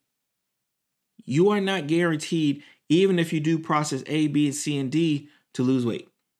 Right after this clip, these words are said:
You are not guaranteed, even if you do process A, B, C, and D, right, to, you know, get off your medications. You are not guaranteed A, if, even if you do A, B, C, and D, right, to become more spiritually fit, right? You are not guaranteed these things.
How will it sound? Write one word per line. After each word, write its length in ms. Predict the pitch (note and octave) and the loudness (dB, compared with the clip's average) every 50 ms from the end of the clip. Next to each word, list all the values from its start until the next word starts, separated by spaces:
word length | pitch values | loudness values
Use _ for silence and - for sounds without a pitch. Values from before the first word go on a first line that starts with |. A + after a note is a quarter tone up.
| _ _ _ _ _ _ _ _ _ - | _ _ _ _ _ _ _ _ _ 0
You 180 | C3 D3 F3+ | 2 4 4
are 60 | G#3+ G#3+ | 4 4
not 240 | G#3 G3 F#3 F3 | 2 2 0 0
guaranteed, 580 | E3 F3 F3+ F3+ F3 E3 D#3+ - F#3 F3+ D#3 D3 | 0 2 2 2 0 0 -2 0 0 0 2 2
even 320 | D#3+ F3 F#3 F#3+ F#3 F3+ | 2 2 2 2 0 2
if 100 | F3+ D#3+ | 0 0
you 100 | E3 D#3 | -2 -4
do 200 | C#3+ D3+ E3 D#3+ | -2 0 0 0
process 440 | D#3 D#3+ - D#3 D3+ D#3 - C#3 B2+ - | 0 0 -2 -2 0 0 -2 -4 -6 -4
A, 200 | - C#3 D#3 D#3+ | -2 0 2 2
B, 180 | D#3 C#3 D3 D3 | 2 0 -2 -4
C, 340 | D3 - - - D3+ C#3+ C#3 | -4 -4 -6 -6 -4 -4 -4
and 160 | B2+ A#2+ A#2 | -4 -4 -4
D, 460 | A#2 D#3+ F3+ F3+ D#3+ D#3 D3+ D3+ - _ _ _ _ _ _ _ _ _ _ | -2 -2 0 0 0 0 -2 -4 -8 _ _ _ _ _ _ _ _ _ _
right, 240 | - B2 C3 C3 - - | -6 -4 -4 -4 -4 -4
to, 320 | - A#2 A2+ A2+ A2 A2+ - - _ - | -4 -2 -2 -2 -4 -6 -10 -16 _ -12
you 80 | - | -10
know, 80 | G2 F#2 | -10 -6
get 160 | G#2+ - B2+ | -2 0 2
off 180 | C3 B2+ B2 - | 2 2 0 0
your 80 | B2 | -2
medications. 540 | A#2+ A#2+ A#2 A#2 - - A2 G#2+ - - - _ | 0 0 -2 -2 -2 -4 -4 -4 -6 -12 -12 _
You 200 | - B2+ D#3+ F#3+ | -2 0 2 2
are 100 | G3+ G3 | 2 0
not 240 | F#3+ F#3 F3+ E3 C#3 | 0 0 -2 -2 -2
guaranteed 600 | D3 D#3+ F3 F3+ F3 D#3+ D3 - - F3+ E3+ D#3+ - | 0 0 0 0 0 -2 -4 -4 -4 -4 -4 -4 -4
A, 300 | - D#3+ E3+ E3+ E3 E3+ - _ | -2 0 0 0 0 -4 -8 _
if, 180 | - D#3 D3 D3 | -4 -4 -4 -2
even 200 | - A3+ B3+ B3 | 0 0 0 0
if 80 | G#3+ G#3+ | 0 -2
you 80 | G3 F3 | -2 -2
do 160 | F#3 A3 G3 - | -2 -2 0 0
A, 120 | F#3+ G3+ | 0 0
B, 140 | F#3+ F#3+ F#3 | 0 0 -2
C, 200 | - - F3 E3+ | -2 -2 -2 -2
and 80 | D#3 | -2
D, 300 | D#3+ G3 G#3 G3+ F3 E3+ - - - - | -2 -2 0 0 -2 -2 -6 -12 -10 -4
right, 160 | - D3+ D3 | -4 -2 0
to 60 | D#3 | 0
become 300 | C#3+ D3+ C#3+ C#3+ D#3+ C#3+ | 0 0 0 0 -2 -2
more 180 | C#3+ D3 D#3 D3 | -2 0 -2 -2
spiritually 520 | C#3 - - - D3 C#3 C3+ - C#3 C3+ | -2 -2 -2 -2 0 0 0 -2 -4 -4
fit, 280 | B2+ - - F#2+ - - _ _ _ _ _ | -4 -4 -6 -8 -8 -10 _ _ _ _ _
right? 160 | - B2+ C3 | -6 -4 -2
You 160 | C3+ E3+ G#3+ B3 | -2 0 0 2
are 100 | A#3 A3 | 2 2
not 280 | A3+ A3+ G3+ D#3 D#3 | 0 0 0 -2 -2
guaranteed 720 | D3 G#3 A#3+ A#3+ A3+ G#3+ G#3 G#3+ - - A#3+ B3 A#3 G3+ E3+ | -2 0 2 2 2 2 0 -2 0 0 2 2 2 2 0
these 240 | G3 F#3+ F3 F3 | 0 0 0 0
things. 340 | - G#3 F3 A2+ - - - | 0 0 0 0 -2 -8 -14